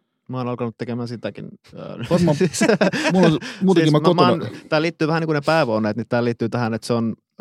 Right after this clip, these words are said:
Speaker 1: ikään kuin itsetuntemukseen ja se, se on hyvin hallittua. Et mulla on ollut
Speaker 2: Joo.
Speaker 1: just, että, että illalla, kun ei välttämättä jaksaisi enää muuten, niin mä oon just mennyt vaikka Rytmiin ja sitten tuota, ottanut siinä kaljan ja sitten onkin saanut ikään kuin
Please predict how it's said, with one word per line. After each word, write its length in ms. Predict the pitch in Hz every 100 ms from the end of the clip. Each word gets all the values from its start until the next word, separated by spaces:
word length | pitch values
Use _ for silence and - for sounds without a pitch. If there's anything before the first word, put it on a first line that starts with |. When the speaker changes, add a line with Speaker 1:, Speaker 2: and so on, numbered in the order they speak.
| - -
Speaker 1:
ikään 240 | 117 117
kuin 180 | 120 113
itsetuntemukseen 840 | 113 131 - 110 104 101 - 110
ja 60 | 107
se, 100 | 107 -
se 100 | 123
on 60 |
hyvin 180 | 135 143
hallittua. 600 | 131 123 90 - - 92
Et 100 | -
mulla 180 | 117 117
on 60 | 117
ollut 140 | 120
Speaker 2:
Joo. 80 | 113
Speaker 1:
just, 160 | - 107
että, 260 | - 113 -
että 220 | 107 -
illalla, 420 | 110 135 117 110
kun 240 | 107 104 -
ei 120 | - 120
välttämättä 340 | 127 113 117
jaksaisi 300 | 113 - 101
enää 140 | 98
muuten, 340 | 110 139 139 113
niin 80 | 107
mä 80 | 104
oon 80 |
just 140 | 101 -
mennyt 160 | 135
vaikka 260 | 156 - 147
Rytmiin 520 | 147 139 123 120 110 - _ _ 117
ja 80 |
sitten 280 | 110 104 107 -
tuota, 380 | 104 95 101 -
ottanut 320 | 110 - 113 -
siinä 180 | 113 -
kaljan 360 | 117 95 95
ja 60 | 95
sitten 260 | 110 -
onkin 180 | 104 -
saanut 280 | - 110 104
ikään 240 | 101 104
kuin 220 | 98 101